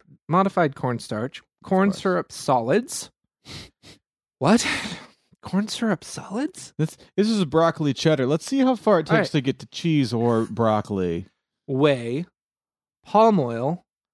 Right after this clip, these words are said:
Speaker 1: broccoli, but it has a asterisk.
Speaker 2: Oh, no.
Speaker 1: Dried ingredient.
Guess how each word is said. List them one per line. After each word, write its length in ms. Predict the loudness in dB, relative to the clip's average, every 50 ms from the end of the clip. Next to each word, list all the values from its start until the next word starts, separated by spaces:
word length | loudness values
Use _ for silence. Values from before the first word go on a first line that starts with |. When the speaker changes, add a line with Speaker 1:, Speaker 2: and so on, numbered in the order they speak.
| _ _ 0
Speaker 1:
broccoli, 640 | 4 6 6 6 6 4 4 4 4 4 2 -4 _ _ _ _ _ -4
but 200 | 0 0 0 0 0
it 200 | -4 -10 -10 -10
has 760 | -10 -8 -4 -2 0 2 2 2 2 2 2 2 0 -2 -8 _ _ _ _ -4
a 560 | -2 -2 0 0 0 -2 -2 -2 -4 -4 -8 -12 _ _ -10
asterisk. 500 | -10 -8 -10 -10 -8 -8 -8 -8 -8 _ _ -2
Speaker 2:
Oh, 240 | 0 0 2 2 2
no. 480 | 2 2 2 0 -2 -4 -4 -8 -10 -12
Speaker 1:
Dried 600 | -10 -6 -2 0 2 2 4 4 4 2 2 0
ingredient. 800 | -2 -4 -8 -8 -8 -8 -8 -8 -8 -10 -14 -14 -16 -18 -20